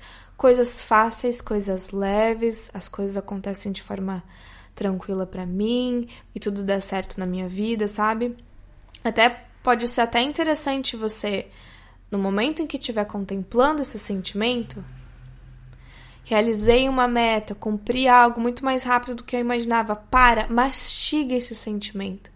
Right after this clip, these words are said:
respira esse sentimento. Até imaginar, assim, que você, eu faço isso, né? É, é bem, é bem, ahn, pra pessoas principalmente que são bastante visuais como eu, é interessante. Você para, você fecha os olhos.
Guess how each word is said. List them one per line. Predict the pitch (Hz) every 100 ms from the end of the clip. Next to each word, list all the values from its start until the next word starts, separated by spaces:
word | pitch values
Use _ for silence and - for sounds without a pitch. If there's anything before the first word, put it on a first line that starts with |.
| - - - -
respira | - 262 262 - - 277 285 254
esse | 240 -
sentimento. | 220 214 214 202 -
Até | 214 247 311
imaginar, | 453 453 359 370 320 262 233
assim, | 233 214 196
que | 196 196 180 190 - - - - - - - -
você, | 214 214 - 226 220 208 - -
eu | 220
faço | 220 233 233 233
isso, | 202 196 -
né? | 196 196 208 202 202 - - -
É, | 196 202 202
é | 196
bem, | 208 233 226 214 -
é | -
bem, | 202 208 214 220 208 196 196 - -
ahn, | 208 190 190 190 190 - - - - - - -
pra | 208
pessoas | - - 226 226
principalmente | - 240 240 226 226 240
que | -
são | 233 214
bastante | 226 214 208
visuais | 202 196 202 202 202
como | 202 202
eu, | 202 208
é | 220 214
interessante. | 214 220 220 233 208 190 180 -
Você | - 233
para, | - 208 208 254
você | 240 233 226
fecha | 220 220 -
os | 254 220
olhos. | 185 196 220 -